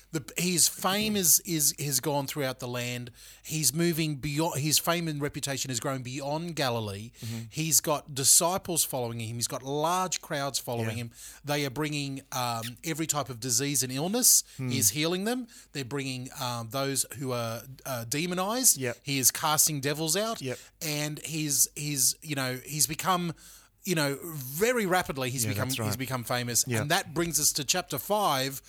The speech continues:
Speaker 2: Yeah.
Speaker 1: where seeing the large crowds following him, he walks up a mountain and says,
Speaker 2: Well, um,
Speaker 1: <laughs>
Speaker 2: well, first of all, to whom does he say it? It's
Speaker 1: Yeah.
Speaker 2: i-, interesting that he says this to his disciples. It says his disciples came to him and he began to teach them.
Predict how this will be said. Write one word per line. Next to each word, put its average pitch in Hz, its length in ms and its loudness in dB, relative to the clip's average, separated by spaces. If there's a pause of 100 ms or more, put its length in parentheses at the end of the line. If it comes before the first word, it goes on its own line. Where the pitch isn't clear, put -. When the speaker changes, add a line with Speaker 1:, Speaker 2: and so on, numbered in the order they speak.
(240)
Speaker 2:
Yeah. 110 180 0
Speaker 1:
where 156 200 4 (220)
seeing 202 420 6
the 175 80 2
large 165 360 2
crowds 151 460 0
following 175 440 0
him, 131 180 -2
he 139 80 -4
walks 165 340 0
up 156 160 -2
a 143 80 -6
mountain 139 380 -4
and 139 180 -6
says, 226 640 4 (760)
Speaker 2:
Well, 120 400 0 (220)
um, 110 340 0 (640)
Speaker 1:
<laughs> - 840 -20
Speaker 2:
well, 135 100 -6
first 185 320 2
of 127 80 -2
all, 120 100 -2
to 117 160 -2
whom 131 200 0
does 107 160 -2
he 107 80 -2
say 120 320 2
it? 101 100 -6
It's - 160 -2
Speaker 1:
Yeah. 131 120 -8
Speaker 2:
i-, 123 100 -6
interesting 120 480 -4
that 104 80 -2
he 107 80 -4
says 110 240 -2
this 104 200 -2
to 107 100 -8
his 95 120 -4
disciples. 98 640 -2
It 78 60 -10
says 101 200 -2
his 101 140 -6
disciples 104 500 -2
came 98 260 -8
to - 100 -10
him 90 60 -10
and 95 60 -8
he 90 60 -10
began 95 320 -10
to - 80 -12
teach - 300 -4
them. 95 140 -10